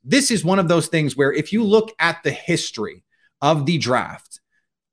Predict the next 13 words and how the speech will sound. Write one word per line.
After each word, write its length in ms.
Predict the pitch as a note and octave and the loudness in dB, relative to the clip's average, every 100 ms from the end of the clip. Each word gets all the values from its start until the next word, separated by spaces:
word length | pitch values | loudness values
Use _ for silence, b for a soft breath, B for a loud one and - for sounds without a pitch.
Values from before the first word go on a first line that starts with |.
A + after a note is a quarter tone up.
| _ _ | _ _
if 140 | D3+ | -2
you 140 | C3+ G#3+ | 2 2
want 340 | G#3 F#3+ F3+ | 4 2 0
a 80 | C3 | -4
pass 340 | - F#3+ G#3 | 0 0 2
rusher, 280 | A#3 A3 B3+ | 0 0 -2
a 100 | - | -4
corner, 460 | - D#3 F#3+ G3 - | -8 0 2 2 -2
a 60 | B2 | -8
tackle, 440 | - E3 E3 E3+ | -4 -2 -2 -2
or 140 | D3 C3+ | 0 -2
a 60 | |
quarterback, 600 | C3 C#3+ D#3 E3 F#3 - | 2 2 2 2 0 -6